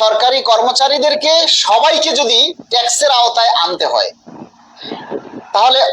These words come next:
অবশ্যই তাদের বেসিক, মানে সর্বনিম্ন স্কেল, শুধু বিশ নম্বর গ্রেডটা বলছি, যদি বিশতম গ্রেডের কর্মচারীরা ট্যাক্সের আওতায় আসে, তাহলে বাকি সবাইরা এমনিই চলে আসবে,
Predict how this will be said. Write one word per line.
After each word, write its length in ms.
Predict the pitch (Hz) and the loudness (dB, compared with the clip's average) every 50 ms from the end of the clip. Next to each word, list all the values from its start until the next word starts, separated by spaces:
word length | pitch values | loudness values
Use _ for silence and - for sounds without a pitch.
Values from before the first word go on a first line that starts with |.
| - 220 254 | 2 2 2
অবশ্যই 500 | - - 302 294 - - 320 330 339 330 - - | 2 2 2 2 2 2 2 2 2 2 0 0
তাদের 260 | 226 226 247 240 233 190 190 | 0 0 0 0 0 0 0
বেসিক, 360 | 196 185 - 233 208 208 233 - - - _ _ - 175 | -2 -2 -2 -2 -2 -4 -4 -6 -14 -20 _ _ -2 -2
মানে 120 | 190 208 208 - - | 0 0 0 0 2
সর্বনিম্ন 500 | 226 254 277 269 320 330 339 339 320 294 269 233 - - | 2 2 2 4 2 2 2 0 0 0 0 0 -2 -2
স্কেল, 180 | - - - - 240 | -4 -4 -2 -2 -2
শুধু 120 | 254 277 - 277 | -2 -2 0 0
বিশ 120 | 285 - - | 0 -2 0
নম্বর 260 | 302 302 294 302 330 311 247 | 0 0 0 2 0 2 2
গ্রেডটা 280 | 330 320 311 320 302 269 - | 2 2 2 2 2 0 0
বলছি, 260 | 180 156 - - - - - _ _ _ _ - - - - - - - - - - - - - - - - - 151 - | 0 -2 -2 -4 -4 -4 -10 _ _ _ _ -20 -20 -20 -20 -20 -20 -18 -14 -12 -10 -10 -12 -14 -16 -18 -16 -10 -6 -2
যদি 240 | 240 247 247 302 294 262 285 349 381 - - _ _ - - - - 269 285 | -2 0 2 2 2 2 0 0 -4 -6 -12 _ _ -20 -20 -20 -14 -8 -6
বিশতম 400 | 254 269 - - - - 320 339 359 349 269 | -4 -2 -2 -2 0 0 0 2 2 2 2
গ্রেডের 280 | 294 330 320 330 320 277 - 269 | 2 2 2 2 2 2 2 2
কর্মচারীরা 520 | 262 262 285 262 - 277 277 277 302 294 302 277 | 2 2 2 0 0 0 0 0 0 0 0 0
ট্যাক্সের 360 | 269 262 262 262 - 285 277 254 247 | 0 0 0 0 0 0 0 2 2
আওতায় 300 | 254 247 262 254 233 208 196 | 0 0 0 0 0 0 0
আসে, 160 | - - 160 151 - | 0 0 -2 -2 -2
তাহলে 240 | 247 247 262 262 254 196 180 | 0 0 0 0 0 0 -2
বাকি 220 | 220 220 220 - 254 - 240 | -2 -2 -2 -2 -2 0 0
সবাইরা 300 | 240 240 247 240 240 240 247 - - 175 | 2 0 2 2 2 0 0 0 -2 -2
এমনিই 260 | 180 196 208 240 - - | 0 0 0 0 2 2
চলে 140 | 294 277 - 453 | 2 2 2 2
আসবে, 200 | 440 392 415 | 0 0 -2